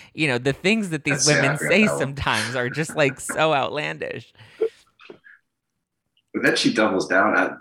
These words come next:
Speaker 2: I,
Speaker 1: Yeah.
Speaker 2: to Brandy's credit, like, she will not back off 'cause she, again, doesn't understand. It's like,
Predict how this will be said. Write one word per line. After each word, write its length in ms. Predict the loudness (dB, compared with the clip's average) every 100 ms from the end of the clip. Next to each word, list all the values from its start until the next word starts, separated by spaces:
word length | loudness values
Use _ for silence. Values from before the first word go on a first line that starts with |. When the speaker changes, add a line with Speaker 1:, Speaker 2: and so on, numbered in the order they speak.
| _
Speaker 2:
I, 140 | 0 2
Speaker 1:
Yeah. 140 | 0 -4 -16 _ _ -6
Speaker 2:
to 100 | -4
Brandy's 420 | 0 2 4 2
credit, 440 | 0 2 2 0 -4 -10
like, 120 | -8
she 240 | -6 -2
will 220 | -2 0 0
not 280 | 0 0
back 260 | 0 -2 -2
off 240 | -2 -2 -4
'cause 100 | -4
she, 160 | -2
again, 260 | 0 0 -2
doesn't 240 | -2 -2
understand. 520 | -2 -2 -2 0 0 0
It's 140 | 0
like, 160 | -2